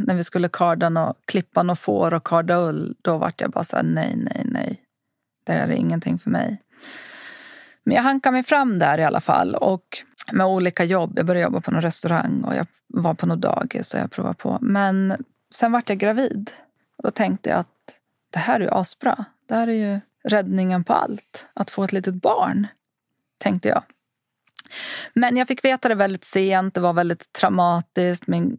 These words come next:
jag skulle vara hundvakt. Min granne kom in. Jag låg avsvimmad i duschen. Jag fick åka ambulans tjugo mil. För Sveg, då är det närmast Östersund eller Mora. Och just Östersund då, så hade de gyn, så jag fick komma dit.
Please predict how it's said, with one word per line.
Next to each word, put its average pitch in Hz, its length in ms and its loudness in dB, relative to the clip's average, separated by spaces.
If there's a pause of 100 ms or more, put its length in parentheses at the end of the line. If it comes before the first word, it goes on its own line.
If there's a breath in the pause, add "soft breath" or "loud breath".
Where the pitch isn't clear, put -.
jag 185 140 0
skulle 196 200 0
vara 180 100 4
hundvakt. 175 640 2
Min 180 120 2
granne 180 400 2
kom 180 200 0
in. 175 240 2
Jag 175 160 2
låg 185 160 0
avsvimmad 175 640 2
i 175 60 0
duschen. 180 800 0 (340 loud breath)
Jag 185 120 -2
fick 185 120 0
åka 185 160 0
ambulans 185 680 2
tjugo 180 460 0
mil. 185 500 0 (360)
För 185 80 -2
Sveg, 196 540 0
då 190 80 2
är 180 60 2
det 180 60 2
närmast 175 520 0
Östersund 190 640 0
eller 185 160 2
Mora. 175 560 2 (640 loud breath)
Och 185 180 0
just 175 220 -2
Östersund 180 600 0
då, 175 140 0
så 170 120 -4
hade 180 200 2
de 170 160 2
gyn, 175 400 0
så - 120 -4
jag 165 60 -2
fick 175 100 -4
komma 175 200 0
dit. 202 560 -2